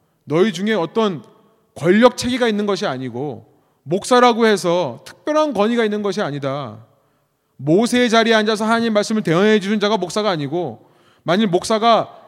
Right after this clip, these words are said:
다른 사람보다 스스로 더 나은 사람이라고 생각을 한다면 그 목회자가 타락하는 것은 시간 문제다. 여러분, 이 목사 얘기를 하니까 이제 저를 보면서 그렇게 비판하지 마십시오.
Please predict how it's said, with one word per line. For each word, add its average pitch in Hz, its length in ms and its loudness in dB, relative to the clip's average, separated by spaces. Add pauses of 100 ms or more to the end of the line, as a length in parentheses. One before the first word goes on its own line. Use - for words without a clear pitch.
(320)
다른 208 360 0
사람보다 220 440 -2
스스로 240 360 -6
더 226 120 0
나은 175 380 0
사람이라고 226 420 0
생각을 233 320 -2
한다면 190 720 2 (440)
그 - 100 -4
목회자가 240 760 2
타락하는 254 480 -4
것은 226 180 -6
시간 302 320 -2
문제다. 151 720 -4 (760)
여러분, 202 380 4 (640)
이 156 100 -10
목사 151 300 -4
얘기를 170 200 -2
하니까 165 280 -4
이제 151 100 -4
저를 139 260 -6
보면서 143 280 -4
그렇게 131 380 -6 (360)
비판하지 143 420 -4
마십시오. 120 600 -8